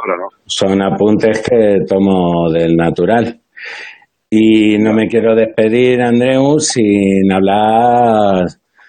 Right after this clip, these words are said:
eh, de la culara, que es un ave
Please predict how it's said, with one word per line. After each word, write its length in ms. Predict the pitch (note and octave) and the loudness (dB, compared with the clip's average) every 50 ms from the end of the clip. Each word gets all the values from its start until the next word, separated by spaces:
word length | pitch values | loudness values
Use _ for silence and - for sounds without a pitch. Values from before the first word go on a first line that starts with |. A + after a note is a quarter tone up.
| _ _ _ _ | _ _ _ _
eh, 840 | - - G2 G2 G2 F#2+ F#2 F#2 F#2 F2+ F2+ F2+ F2+ F2 F2 F2 F2 E2+ | -6 -4 -2 0 0 2 2 2 2 2 0 0 0 0 0 0 0 0
de 120 | F2 F2+ | 0 0
la 420 | F2+ F2 F2 F2 E2+ E2+ E2+ E2+ E2+ - | 0 0 0 0 0 0 0 0 -2 -2
culara, 440 | - F2+ F#2+ A2 C#3 D3+ G2 - - _ _ _ _ _ _ _ - _ _ _ _ _ _ | -2 -2 -2 0 0 -2 -4 -6 -10 _ _ _ _ _ _ _ -20 _ _ _ _ _ _
que 120 | - E2+ | -4 -4
es 180 | E2+ D#2 - - | -2 -2 -2 -2
un 120 | F#2 F2+ F2+ | 0 0 0
ave 480 | F2+ F2+ F#2 F#2 F#2 F#2 F2+ F2+ F2 | 0 0 2 2 2 2 2 0 0